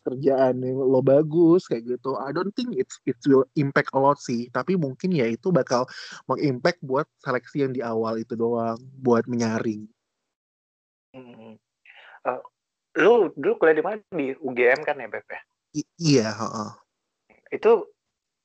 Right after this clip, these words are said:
Speaker 2: gimana tuh lu, eh, struggle-nya? Kan, eh, tadi gue sempet bilang bahwa lu,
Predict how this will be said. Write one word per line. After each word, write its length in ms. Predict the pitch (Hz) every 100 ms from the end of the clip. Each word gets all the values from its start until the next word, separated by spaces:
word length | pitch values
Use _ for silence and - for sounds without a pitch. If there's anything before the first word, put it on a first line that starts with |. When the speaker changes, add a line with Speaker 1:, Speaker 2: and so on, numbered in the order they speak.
| -
Speaker 2:
gimana 400 | 135 135 135 135
tuh 140 | 127 127
lu, 120 | 123 - _ -
eh, 960 | 120 113 110 110 107 110 107 107 110 110 _ -
struggle-nya? 1200 | - - - 127 117 120 123 120 120 117 117 _ _
Kan, 160 | 143 143 - 147 _ _ -
eh, 560 | 117 110 110 107 110 - -
tadi 140 | 113
gue 160 | 127 147
sempet 240 | 135 120 _ _ -
bilang 320 | 113 113 135
bahwa 240 | 107 107 98 - - - - _ - 127
lu, 240 | 131